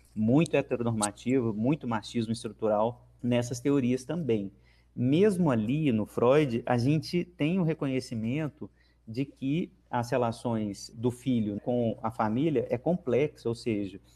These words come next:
o Freud vai falar do amor do menino pelo pai, inclusive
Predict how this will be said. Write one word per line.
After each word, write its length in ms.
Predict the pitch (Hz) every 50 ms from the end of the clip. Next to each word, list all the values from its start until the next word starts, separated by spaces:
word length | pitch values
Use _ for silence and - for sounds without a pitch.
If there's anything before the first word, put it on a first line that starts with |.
| _ - _
o 60 | -
Freud 280 | - - 170 185 196 208
vai 220 | 175 196 220 262 294
falar 540 | - - 185 143 123 113 107 104 98 - _
do 120 | - 117 127
amor 480 | 120 120 113 117 120 120 120 120 - - -
do 240 | 117 113 143 170 170
menino 540 | 156 143 120 113 117 135 156 165 151 139 -
pelo 320 | - - 151 160 175 175
pai, 420 | 175 - 156 135 131 135 135 135 - _ _ _ _ _ _ _
inclusive 720 | - 120 117 120 123 120 107 120 135 170 170 208 226 277